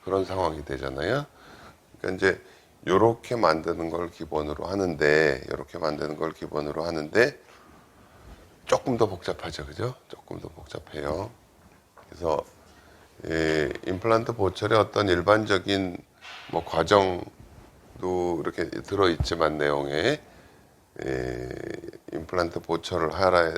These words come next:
하는데 뭐 알아야 되는 여러 가지 지식이라든지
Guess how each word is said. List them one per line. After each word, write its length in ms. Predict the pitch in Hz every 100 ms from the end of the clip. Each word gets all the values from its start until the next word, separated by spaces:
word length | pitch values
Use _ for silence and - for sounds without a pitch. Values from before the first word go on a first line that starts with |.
| -
하는데 600 | - 110 95 80 80 82
뭐 280 | 76 76 - - - -
알아야 440 | 71 80 87 82
되는 280 | 78 78 78
여러 280 | 73 71 73
가지 300 | 73 71 76
지식이라든지 1080 | - 80 85 82 73 69 71 67 85 131